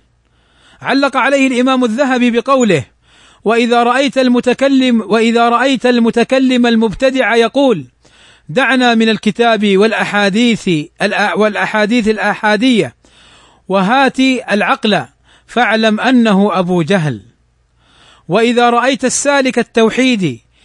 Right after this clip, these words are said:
يقول: "دعنا من النقل ومن العقل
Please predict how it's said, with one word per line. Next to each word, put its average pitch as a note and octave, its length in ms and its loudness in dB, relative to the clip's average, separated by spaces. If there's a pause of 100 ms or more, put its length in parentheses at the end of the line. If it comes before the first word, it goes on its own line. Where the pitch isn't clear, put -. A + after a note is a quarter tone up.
(300)
يقول: G#3+ 360 0
"دعنا B3+ 380 0
من A#3 160 2
النقل A3+ 520 0 (580)
ومن A#3 260 2
العقل G#3+ 580 -2